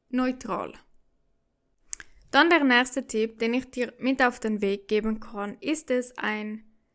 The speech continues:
starkes Mindset zu haben, beziehungsweise ein wachsendes Mindset. Und damit meine ich jetzt nicht, dass du ständig positiv denken musst, im Gegenteil, sondern dass du diese negativen Konversationen in dem, in deinem Kopf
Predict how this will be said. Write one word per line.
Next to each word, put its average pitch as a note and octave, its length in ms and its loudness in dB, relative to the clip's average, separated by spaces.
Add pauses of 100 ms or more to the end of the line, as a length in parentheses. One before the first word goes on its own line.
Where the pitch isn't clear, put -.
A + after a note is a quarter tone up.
(500)
starkes C4+ 840 2
Mindset B3 720 0
zu C#4 180 -6
haben, C#4 380 0
beziehungsweise G#3+ 760 -4
ein G3+ 220 -4
wachsendes G#3+ 640 -4
Mindset. G3+ 520 -6
Und A3+ 140 -4
damit A3+ 360 2
meine G#3+ 240 2
ich G#3+ 120 -8
jetzt G#3 200 -4
nicht, B3 240 0
dass A3+ 140 -4
du G#3+ 80 -14
ständig G#3 480 -6
positiv C#4 600 2
denken C4 360 -2
musst, C#4 260 -6
im G#3+ 200 -4
Gegenteil, A#3 640 -2 (880)
sondern C#4+ 580 4
dass A#3 180 0
du A3+ 120 -6
diese G#3 460 -2
negativen C4+ 840 -2
Konversationen G#3+ 1160 -4
in C#4 200 -2
dem, C#4+ 140 -6 (200)
in C#4 180 2
deinem C#4 380 2
Kopf - 420 -4